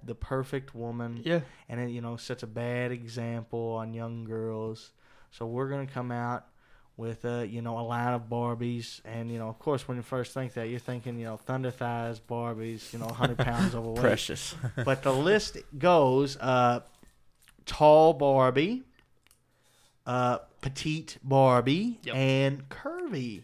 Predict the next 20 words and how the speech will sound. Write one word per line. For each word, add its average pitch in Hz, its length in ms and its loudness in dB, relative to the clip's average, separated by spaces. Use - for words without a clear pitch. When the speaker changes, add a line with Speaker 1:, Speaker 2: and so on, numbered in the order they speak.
Speaker 1:
Barbie. 113 280 -6
Speaker 2:
Barbie, 117 380 -10
yeah. 120 100 -10
Speaker 1:
Okay. 131 300 -10
Speaker 3:
I 98 120 0
don't - 180 -6
have 110 220 0
a 95 60 -2
problem 104 420 0
with 92 200 -6
this, 98 260 -4
but - 240 -4
I 104 140 2
don't 123 540 -2
like 98 300 -4
how 95 540 -2
everything 104 640 0
has 98 300 -6
to - 100 -12
be, 95 720 -10